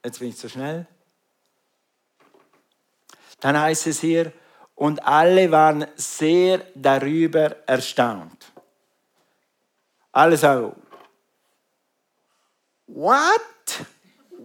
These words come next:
Wie bitte? Wie geht das?" Die, die war so gut wie tot und die rennt jetzt wieder rum. Dann sagt Jesus zu ihr noch, das fand ich immer so cool, in der Bibel ist meistens so, die Bestätigung der Heilung ist,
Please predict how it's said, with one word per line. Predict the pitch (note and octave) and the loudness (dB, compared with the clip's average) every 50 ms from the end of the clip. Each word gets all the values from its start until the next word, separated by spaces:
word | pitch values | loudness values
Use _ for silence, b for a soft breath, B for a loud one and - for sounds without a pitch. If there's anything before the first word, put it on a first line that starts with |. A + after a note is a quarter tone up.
| - C#3+ D3+ D#3 - _ _ _ | -20 -20 -20 -20 -20 _ _ _
Wie | G3+ G3+ F#3+ F3+ E3+ D#3+ D#3 D3+ D#3 F3 E4+ A4 A#4 A4+ A#4 | -14 -10 -8 -6 -6 -6 -6 -4 -4 0 2 2 2 4 4
bitte? | A4 G#4 A4 G#4+ - G#4 G#4+ G#4+ D#4+ - b b b b b - | 4 4 4 4 2 0 0 0 -4 -8 b b b b b -10
Wie | B2+ C3+ G3 C4 - | -4 0 2 2 4
geht | - A#3 B3+ D#4+ - - | 4 4 4 2 2 0
das?" | G#3 G4+ G4 - - - B B B B B _ | 0 0 -2 -4 -8 -12 B B B B B _
Die, | - E3+ F#3 F3+ E3+ C#3+ C#3 | -6 -2 -2 -2 -2 -4 -6
die | - F#3 G#3+ A3+ G#3+ | -6 -4 -4 0 2
war | G#3 G3+ G3 | 2 2 2
so | - - F#3+ F#3 | 2 0 -2 -4
gut | F#3+ A3+ G3 - - | -4 -4 -4 -4 -6
wie | G3+ F#3+ - | -8 -6 -2
tot | - B3 E4+ G4 F#4 - - - | -2 -2 0 0 -2 -4 -6 -8
und | - F3 D#3+ D#3 | -10 -8 -6 -4
die | F#3+ F3+ E3+ E3 | -2 0 0 0
rennt | D3+ D3 E3 F3+ F3+ F3+ B3+ - | 0 0 0 0 0 -2 -4 -2
jetzt | E4 G3+ F3 E3 | -2 -2 -2 -2
wieder | F3+ F#3 F#3 F#3 | -4 -2 0 0
rum. | G3 G3 F#3+ B B B B B | 0 -2 -4 B B B B B
Dann | - E3+ F3+ | -2 0 2
sagt | F3 F#3 F#3+ F#3 - | 2 2 2 0 0
Jesus | F#3+ G3 F3+ E3 D#3+ D3+ | 0 0 0 -2 -4 -6
zu | - - | -2 0
ihr | F3 F3+ | 0 0
noch, | F3+ E3 D#3 | 0 -2 -2
das | C#3+ C3+ - | -4 -4 -4
fand | - D#3+ E3+ D#3+ | -4 -4 -2 -4
ich | D#3+ | -4
immer | E3+ F3 E3 | -4 -4 -4
so | - D#3 C3 - - | -4 -4 -6 -4 -4
cool, | E3 F3 E3 B B B B B B | -4 -4 -6 B B B B B B
in | - D#3 | -2 0
der | D3+ D3 | 2 2
Bibel | D3+ F3 F#3 F#3 F3+ D#3+ | 2 0 -2 -2 -2 -2
ist | D3 - - | -4 -4 -4
meistens | - C#3+ E3 F3+ F3 - - E3+ D3+ | -2 0 0 0 -2 -4 -6 -6 -2
so, | - E3+ | 0 0
die | E3 D3+ C#3+ | 0 0 -4
Bestätigung | B2+ C#3+ - - G3 F#3+ A3+ A3+ A3 G3 F#3 | -6 -6 -4 -2 0 0 0 0 -2 -2 -2
der | E3+ E3 D3 D3 | 0 2 2 4
Heilung | D#3 E3 E3 E3 D#3 D3+ | 2 2 0 0 -2 -4
ist, | D3+ D3+ C#3 - - _ | -6 -6 -6 -8 -12 _